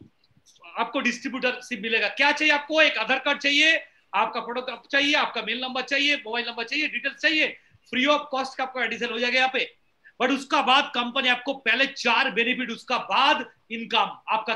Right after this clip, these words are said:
career। पहले benefit, उसका बाद career। क्या benefit? पहले benefit आपको देगा, जो product खरीदेगा उससे आपको एमआरपी में खरीदना नहीं पड़ेगा,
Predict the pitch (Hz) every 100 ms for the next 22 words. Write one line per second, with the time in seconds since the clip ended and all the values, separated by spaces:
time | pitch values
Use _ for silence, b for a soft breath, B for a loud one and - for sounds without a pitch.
0 | - 220 214 180 - _ _ - 233 285
1 | 190 269 294 285 294 254 262 247 240 247
2 | 240 214 - 277 285 285 294 302 - b
3 | - 262 302 320 294 277 277 254 262 240
4 | 240 196 - B B 247 285 285 254 269
5 | - 240 254 240 240 240 - 269 214 -
6 | b b 202 247 - 277 247 247 240 262
7 | 254 262 233 233 - 233 240 226 233 233
8 | 220 220 214